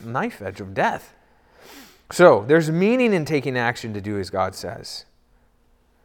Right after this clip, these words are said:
We should shoulder our responsibility, take ownership of our part to the problem,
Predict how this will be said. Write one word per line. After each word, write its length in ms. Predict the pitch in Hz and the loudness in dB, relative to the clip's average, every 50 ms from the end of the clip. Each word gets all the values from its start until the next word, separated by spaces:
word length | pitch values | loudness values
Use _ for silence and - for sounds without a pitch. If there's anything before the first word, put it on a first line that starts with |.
| _ _ _ | _ _ _
We 80 | 131 131 | -10 -8
should 160 | - 135 131 | -8 -8 -10
shoulder 460 | - - 160 160 160 170 165 156 117 | -6 0 0 2 2 4 2 2 4
our 120 | 123 120 | 4 2
responsibility, 840 | 117 117 117 - - 107 107 107 110 - 107 101 107 104 98 98 95 | 2 0 -4 -6 -6 -6 -4 -4 -6 -10 -10 -8 -8 -8 -8 -8 -10
take 260 | 95 - 120 117 - | -10 -10 -10 -10 -10
ownership 460 | - 127 127 131 131 123 - 117 - 98 | -10 -10 -10 -10 -10 -12 -12 -12 -12 -10
of 100 | - 104 | -10 -8
our 240 | 107 113 113 117 | -4 -4 -4 -4
part 400 | 113 - - 113 107 104 104 - _ _ _ _ _ _ _ _ | -4 -6 -6 -4 -4 -4 -6 -12 _ _ _ _ _ _ _ _
to 80 | - 98 | -14 -14
the 80 | 101 | -14
problem, 580 | 95 - - 110 110 113 110 107 104 98 95 | -10 -2 0 2 4 4 2 0 -4 -10 -12